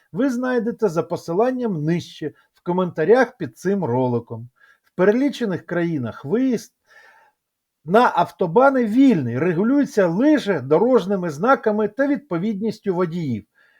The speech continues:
На в'їзді ж на платні автостради в Італії збудовані К П П з автоматичним обладнанням. Смуги руху, позначені жовтою дорожньою розміткою та жовтими знаками з літерою «Т»,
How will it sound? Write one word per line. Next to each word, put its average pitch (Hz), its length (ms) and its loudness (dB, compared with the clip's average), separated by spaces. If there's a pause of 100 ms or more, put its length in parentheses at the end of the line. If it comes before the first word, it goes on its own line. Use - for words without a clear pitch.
(100)
На 160 140 -2
в'їзді 202 520 -2
ж 156 120 -6
на 202 100 0
платні 214 440 2
автостради 190 640 2
в 170 100 0
Італії 196 480 4
збудовані 240 680 -2
К 262 160 0
П 269 160 4
П 101 400 -2
з 131 120 -6
автоматичним 196 920 -2
обладнанням. 120 840 -2 (380)
Смуги 254 500 2
руху, 262 480 -2
позначені 196 760 -2
жовтою 208 480 0
дорожньою 160 560 -4
розміткою 156 600 -8 (260)
та 196 140 8
жовтими 156 680 2
знаками 135 600 -2
з 123 100 -10
літерою 147 560 -2
«Т», 247 280 2